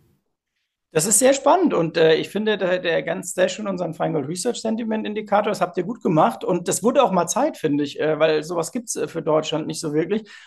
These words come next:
Also eine sehr schöne Innovation in einem, <laughs> äh, das sieht übrigens, äh, <laughs> das, das wäre eine, eine lustige Kuchengrafik auch für die Berlin-Wahl gewesen. Schwa-, schwarz-lila.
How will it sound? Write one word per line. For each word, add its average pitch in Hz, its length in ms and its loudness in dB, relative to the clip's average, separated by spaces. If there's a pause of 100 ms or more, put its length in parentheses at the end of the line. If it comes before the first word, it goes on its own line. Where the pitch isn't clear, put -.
Also 175 200 0
eine 170 140 2
sehr 196 280 6
schöne 240 400 4
Innovation 190 800 0
in 185 240 -4
einem, 175 600 -2 (200)
<laughs> - 220 -20
äh, - 100 -2 (420)
das - 120 -10
sieht 185 160 -4
übrigens, 185 280 -2
äh, 165 340 -2 (380)
<laughs> 226 440 -6
das, - 160 0
das 165 180 0
wäre 202 140 6
eine, 196 340 4
eine 180 220 -2
lustige 185 400 -2
Kuchengrafik 185 760 -4
auch 165 140 -4
für 175 80 -8
die 151 80 -4
Berlin-Wahl 143 560 -2
gewesen. 131 400 -8
Schwa-, - 280 -8
schwarz-lila. 175 760 2